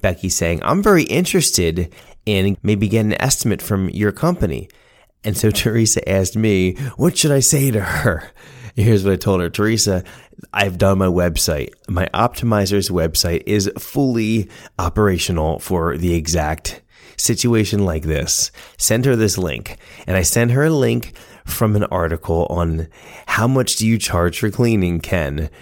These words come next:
And this would obviously lead her into all the other articles on my site, frequently asked questions, interviews I've done with the chamber and other things that are very useful, before and after pictures.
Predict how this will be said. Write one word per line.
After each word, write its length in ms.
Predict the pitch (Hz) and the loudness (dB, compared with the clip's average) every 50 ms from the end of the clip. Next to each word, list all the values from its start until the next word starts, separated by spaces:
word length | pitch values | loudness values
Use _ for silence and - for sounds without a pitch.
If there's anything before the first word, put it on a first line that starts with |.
| - - - - - _ _ _ _ _ - | -20 -20 -20 -20 -20 _ _ _ _ _ -2
And 180 | 107 101 95 95 | 0 0 2 2
this 260 | 110 120 120 - - | 2 2 2 2 2
would 240 | 98 98 90 82 - - | 2 0 0 0 -4 -4
obviously 560 | 90 90 92 87 95 92 - - - 95 92 | -2 0 0 0 0 0 -2 -2 -2 0 0
lead 300 | 90 87 92 101 101 87 | 0 0 0 0 0 0
her 160 | 90 98 95 95 | 0 0 0 0
into 240 | 92 90 - 107 | 0 0 0 0
all 180 | 65 90 104 101 | 0 0 0 0
the 180 | 90 98 95 101 | 2 2 2 2
other 220 | 104 139 - - | 2 2 0 -2
articles 600 | - 80 82 82 78 85 - - 80 80 80 82 | -2 -4 -4 -4 -4 -6 -4 -4 -2 -2 0 -2
on 60 | 80 | -2
my 160 | 78 76 71 | 0 0 0
site, 420 | 76 - - - 67 62 - - - | 0 -2 -2 -2 -2 -4 -6 -8 -6
frequently 520 | - - 98 92 - 98 92 90 85 82 | -2 -2 -2 -2 0 -2 0 0 0 0
asked 200 | 80 80 - - | 0 -2 -2 -4
questions, 1000 | - - 117 104 104 - - - 110 98 95 90 92 90 90 87 87 - - - - - - _ _ _ _ _ - - - - - - - | -2 0 0 0 0 -2 -4 -2 -2 0 0 0 0 0 0 0 0 0 -2 -2 -4 -10 -20 _ _ _ _ _ -20 -20 -20 -20 -18 -6 -2
interviews 520 | 117 117 - - - 92 98 98 92 85 | 0 0 0 0 0 0 2 2 2 2
I've 200 | 92 82 82 80 | 2 0 0 0
done 300 | 80 90 87 87 90 90 | 0 0 2 2 2 2
with 140 | 85 80 - | 0 -2 -2
the 100 | - - | -4 -8
chamber 580 | - - - - 101 95 98 95 92 95 95 92 | -8 -6 -4 -2 -2 0 0 0 0 0 0 0
and 140 | 85 76 73 | 0 -2 -2
other 240 | 82 80 87 85 | -2 -2 -2 -4
things 480 | 78 - - 95 90 92 92 87 82 - | -4 -4 -2 -2 0 0 0 -2 -2 -4
that 180 | - 73 - - | -4 -4 -4 -4
are 120 | 80 80 | -6 -6
very 220 | 80 90 85 82 | -4 -2 -2 -2
useful, 880 | 80 80 87 95 104 98 - - - - - 92 87 85 82 85 82 - - | -2 -2 0 0 0 0 0 -2 -4 -2 -2 0 2 2 2 0 -2 -4 -4
before 360 | 85 82 - - 95 87 85 | -6 -4 -2 -2 -2 0 0
and 80 | 78 80 | 0 0
after 280 | 80 78 - - - | -2 -2 -4 -8 -8
pictures. 840 | - - - 117 107 - - - 117 107 101 98 98 92 - - - | -4 -4 -2 -2 -2 -2 -2 0 2 2 4 2 2 2 0 -2 -2